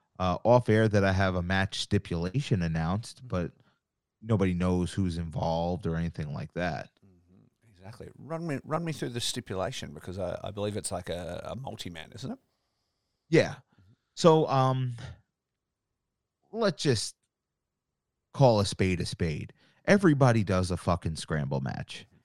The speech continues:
Speaker 1: Everybody and their mother does a scramble match. Some do it really, really well. Some do it really, really bad. But I'm going to just be completely honest. What's the point of a scramble match? The point of a scramble match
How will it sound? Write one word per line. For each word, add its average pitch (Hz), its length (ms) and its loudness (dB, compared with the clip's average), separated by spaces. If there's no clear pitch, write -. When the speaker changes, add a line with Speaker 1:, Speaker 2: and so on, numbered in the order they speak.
Speaker 1:
Everybody 135 840 4
and 113 180 2
their 113 160 2
mother 90 400 0
does 92 240 0
a 95 80 -4
scramble 82 440 -4
match. - 380 -8
Some 123 320 6
do 131 200 6
it 107 80 0
really, 107 480 2
really 113 260 2
well. 110 500 2
Some 104 320 0
do 110 240 4
it 117 120 0
really, 113 240 4
really 123 220 6
bad. 113 480 4
But 113 100 4
I'm 139 200 2
going 143 260 4
to 131 40 2
just 123 200 0
be 120 100 -2
completely 120 480 0
honest. 101 320 0
What's 131 220 0
the 139 80 2
point 120 260 0
of 104 80 0
a 107 40 -2
scramble 92 400 0
match? - 420 -8
The 104 80 -2
point 160 260 4
of 175 80 -2
a 165 40 -2
scramble 123 380 0
match 98 320 -2